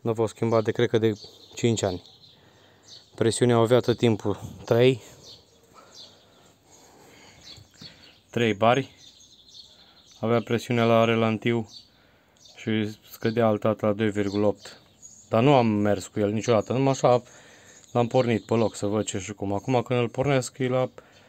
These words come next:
trei virgulă opt, patru la relantiu. Nu știu, sper să fie bun motorul. Mă cam îngrijorează șpanul ăla.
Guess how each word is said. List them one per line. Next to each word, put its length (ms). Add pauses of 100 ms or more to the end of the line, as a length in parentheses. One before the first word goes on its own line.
(280)
trei 180
virgulă 380
opt, 560
patru 580 (1400)
la 120
relantiu. 520 (1800)
Nu 160
știu, 180
sper 260
să 120
fie 220
bun 220
motorul. 380 (2250)
Mă 80
cam 180
îngrijorează 580
șpanul 400
ăla. 180